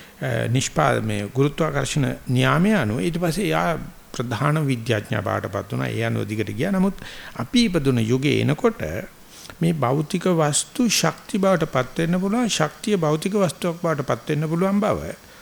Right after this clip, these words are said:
ඔය අයින්ස්ටයින් කිව්වා E is equal to mc square කියන සමීක්ෂණය. ගත්ත ගමන් අර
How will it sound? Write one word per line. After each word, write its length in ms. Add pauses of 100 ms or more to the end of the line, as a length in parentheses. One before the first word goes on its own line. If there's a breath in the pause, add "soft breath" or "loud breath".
(400 loud breath)
ඔය 120 (540)
අයින්ස්ටයින් 500
කිව්වා 420 (600)
E 40 (200)
is 200
equal 240
to 180
mc 260
square 300
කියන 300 (100)
සමීක්ෂණය. 600 (720 loud breath)
ගත්ත 460
ගමන් 320
අර 100